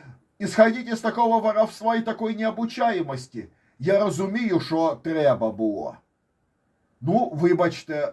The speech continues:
не вистачило мені от песимізму. Не настільки, виявляється, все-таки сказав правду, що я романтик, що я їх за людей вважаю, співвітчизників.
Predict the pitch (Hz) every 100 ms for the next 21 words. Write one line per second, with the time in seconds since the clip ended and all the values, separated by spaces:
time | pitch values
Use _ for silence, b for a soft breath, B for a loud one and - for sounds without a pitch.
0 | - 139 165 175 160 - 135 127 123 120
1 | 117 127 123 131 110 113 - 120 123 131
2 | 123 151 170 120 117 113 B B 170 202
3 | 190 262 247 175 165 175 202 202 170 -
4 | - 156 185 190 269 - - 117 127 135
5 | 135 151 147 127 123 107 - 110 131 143
6 | 160 135 123 127 123 120 113 104 90 90
7 | - - 90 - 101 101 110 - 107 -
8 | 98 - 76 -